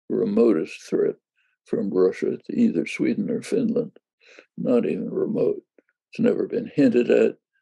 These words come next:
and there's no capability of it. But they also know something else.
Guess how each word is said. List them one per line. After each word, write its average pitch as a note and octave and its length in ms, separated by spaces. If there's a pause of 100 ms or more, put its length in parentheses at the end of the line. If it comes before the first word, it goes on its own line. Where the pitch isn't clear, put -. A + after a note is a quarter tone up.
(160)
and - 120
there's G#2+ 180
no G2 140
capability G#2 920
of G2 200
it. - 120 (760)
But - 160
they B2+ 160
also C#3+ 540
know G#3 260
something G3+ 480
else. - 420